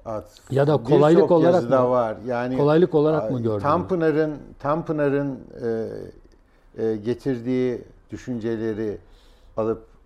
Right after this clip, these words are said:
Speaker 1: o, onun üzerine ş-, yazısını kurduğu için beğenmediğimi söyledim. Yoksa
Speaker 2: Hı hı.
Speaker 1: Tanpınar benim, e, yani en beğendiğim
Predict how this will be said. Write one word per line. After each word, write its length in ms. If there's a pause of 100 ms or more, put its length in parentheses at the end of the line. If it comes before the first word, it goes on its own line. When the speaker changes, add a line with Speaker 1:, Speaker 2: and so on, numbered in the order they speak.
Speaker 1:
o, 260
onun 180
üzerine 580 (100)
ş-, 300
yazısını 560 (200)
kurduğu 480
için 440
beğenmediğimi 760
söyledim. 500
Yoksa 280
Speaker 2:
Hı 40
hı. 80
Speaker 1:
Tanpınar 600
benim, 280 (680)
e, 0 (200)
yani 200
en 340
beğendiğim 680